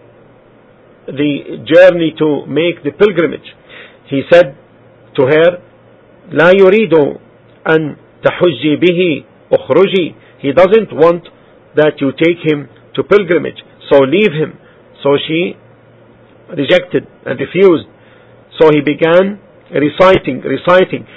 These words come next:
and then striking the man strongly to the extent that the hands of Shaykh al-Islam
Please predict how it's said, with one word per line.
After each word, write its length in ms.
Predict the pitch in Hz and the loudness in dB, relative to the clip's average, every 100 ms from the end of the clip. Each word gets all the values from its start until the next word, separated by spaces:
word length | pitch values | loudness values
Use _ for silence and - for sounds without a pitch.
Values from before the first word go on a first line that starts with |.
| - | -18
and 160 | - 139 | -8 -2
then 140 | 151 135 | -2 -2
striking 500 | - 170 180 190 160 | 2 4 4 0 -2
the 100 | 156 | 0
man 360 | 165 180 156 120 _ _ _ _ _ _ _ _ _ _ _ _ _ - - | 4 4 4 -4 _ _ _ _ _ _ _ _ _ _ _ _ _ -20 -12
strongly 500 | - 175 208 185 127 - - - _ _ - | 0 2 2 0 -6 -10 -20 -20 _ _ -4
to 60 | 165 | 0
the 100 | 160 | 0
extent 420 | - - 190 180 | -4 -2 -2 0
that 200 | 156 151 | 0 0
the 120 | 135 | -2
hands 280 | 147 220 233 165 | 0 2 4 2
of 80 | |
Shaykh 180 | - 175 | 2 0
al-Islam 540 | 156 147 - 151 147 | 0 -4 0 0 0